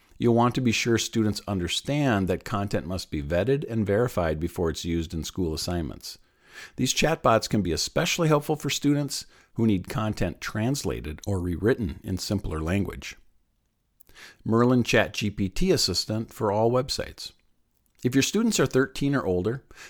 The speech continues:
they can install the Merlin Chat G P T Assistant in their Google Chrome browser. This app essentially integrates Chat G P T into all web pages. When students conduct a search,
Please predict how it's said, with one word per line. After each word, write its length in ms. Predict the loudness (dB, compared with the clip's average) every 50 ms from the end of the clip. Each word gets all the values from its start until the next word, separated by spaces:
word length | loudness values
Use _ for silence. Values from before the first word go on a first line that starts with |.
| -6 -2
they 100 | -2 0
can 160 | 2 2 2
install 400 | 2 2 0 2 4 6 6 6
the 80 | 6 4
Merlin 480 | 4 4 4 4 4 2 2 0 -2
Chat 320 | -2 -2 -2 -2 -4 -6 -6
G 180 | -6 -4 -4
P 160 | -4 -4 -4
T 220 | -4 -2 0 0 0
Assistant 600 | 2 0 0 0 0 0 0 0 0 0 0 0
in 100 | 0 0
their 100 | 0 0
Google 300 | 2 2 2 4 4 2
Chrome 320 | 2 0 0 0 0 2 2
browser. 400 | 0 0 0 -2 -6 -10 -12 -14 -16 -20 -20 _ _ _ _ -18 -18 -18 -8 -2
This 180 | 0 2 2 4
app 220 | 2 2 2 2
essentially 500 | 0 0 2 0 0 0 2 2 2 2
integrates 420 | 2 2 4 4 4 4 4 2
Chat 300 | -2 -2 -2 -2 -2 -2
G 180 | -4 -6 -6 -4
P 160 | -4 -6 -8
T 460 | -8 -6 -4 -2 0 2 2 2 0 -2 -8 -14 -8 -6
into 180 | -4 -4 -4
all 240 | -2 -2 0 0 0
web 240 | 0 0 -2 -2 0
pages. 480 | -2 -2 -2 -4 -8 -12 -14 -16 -16 -18 -20 _ _ _ _ _ _ _ -20 -20 -20 -20 -8 -2
When 140 | 0 2
students 360 | 2 2 4 4 4 4 4 2
conduct 380 | 0 2 2 4 2 2 0
a 60 | -2
search, 520 | -2 0 2 0 0 0 -2 -6 -10 -10